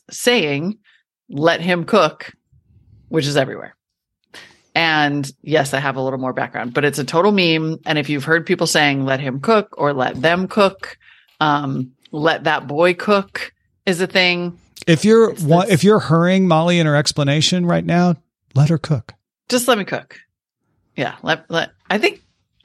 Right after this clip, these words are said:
Speaker 2: Hold on.
Speaker 1: "let me cook," not so much. No one's really saying that.
Speaker 2: Mm-mm.
Speaker 1: But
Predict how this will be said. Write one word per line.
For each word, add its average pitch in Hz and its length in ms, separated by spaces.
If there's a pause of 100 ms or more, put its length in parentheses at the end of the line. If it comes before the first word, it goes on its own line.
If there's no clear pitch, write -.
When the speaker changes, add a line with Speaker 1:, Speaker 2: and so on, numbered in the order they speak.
(100)
Speaker 2:
Hold 180 200
on. 208 60
Speaker 1:
"let 262 180
me 254 260
cook," 160 420 (100)
not 175 300
so 165 140
much. - 420
No 175 120
one's 151 180
really 143 180
saying 120 280
that. 73 240 (140)
Speaker 2:
Mm-mm. 117 420
Speaker 1:
But 143 520